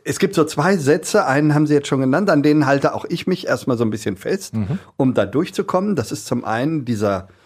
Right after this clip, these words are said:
Speaker 1: äh, fast, ja, fast der erste Satz, äh, "Der Geist hilft unserer Schwachheit auf. Er tritt für uns ein mit unaussprechlichem Seufzen, wenn wir nicht wissen, was wir beten sollen."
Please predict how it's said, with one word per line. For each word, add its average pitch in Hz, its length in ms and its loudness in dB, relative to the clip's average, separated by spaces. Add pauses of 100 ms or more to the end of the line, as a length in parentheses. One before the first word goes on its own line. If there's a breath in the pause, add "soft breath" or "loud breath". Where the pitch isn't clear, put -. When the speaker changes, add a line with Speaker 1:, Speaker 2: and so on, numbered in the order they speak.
(240 soft breath)
Speaker 1:
äh, 98 60 -8
fast, - 380 -8
ja, 98 140 0
fast 131 340 -6
der 101 100 2
erste 110 380 -4
Satz, 147 540 -4
äh, 110 240 -2
"Der 95 180 -4
Geist 117 360 -4
hilft 120 200 -6
unserer 110 280 -4
Schwachheit 113 440 -4
auf. 135 380 0 (320 loud breath)
Er 110 140 -2
tritt - 260 -4
für - 280 0
uns 110 420 -4
ein 147 560 -2 (800 soft breath)
mit 120 200 -2
unaussprechlichem 139 800 -2
Seufzen, 127 580 0
wenn 127 200 0
wir 135 100 2
nicht 143 240 -2
wissen, 120 320 -4
was 107 200 -4
wir 107 120 -2
beten 101 380 -4
sollen." 87 500 -8